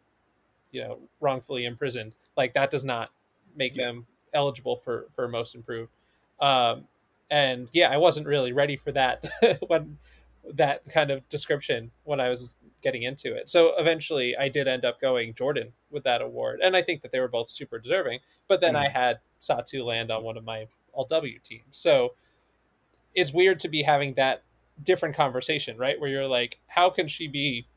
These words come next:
Speaker 1: one of the top ten players in the W and also not the most improved?" Uh, or just missing my, my M V P ranking ballot.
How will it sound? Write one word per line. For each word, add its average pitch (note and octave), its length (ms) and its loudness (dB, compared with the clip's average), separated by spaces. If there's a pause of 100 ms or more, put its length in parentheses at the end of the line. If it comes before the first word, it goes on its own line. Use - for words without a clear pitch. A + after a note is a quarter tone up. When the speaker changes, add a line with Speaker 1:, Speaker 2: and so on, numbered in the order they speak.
(260)
Speaker 1:
one D3+ 220 0
of C#3+ 120 -4
the D3 80 -4
top C#3+ 300 -2
ten D3 240 0
players C#3 380 0
in C3+ 60 -16
the C3+ 80 -10
W A#2 520 -4
and C3 100 -4
also C3 300 -2
not B2 320 -6 (440)
the D#3 80 -8
most C3 240 -2
improved?" A#2+ 460 -10 (480)
Uh, A#2+ 220 -6
or D3+ 200 2
just C3+ 300 -2
missing C#3+ 300 -6
my, A#2 300 -2
my B2 140 -4
M A#2+ 140 -8
V A#2+ 100 -14
P D#3+ 160 -10
ranking A#2 380 -6
ballot. A2 420 -8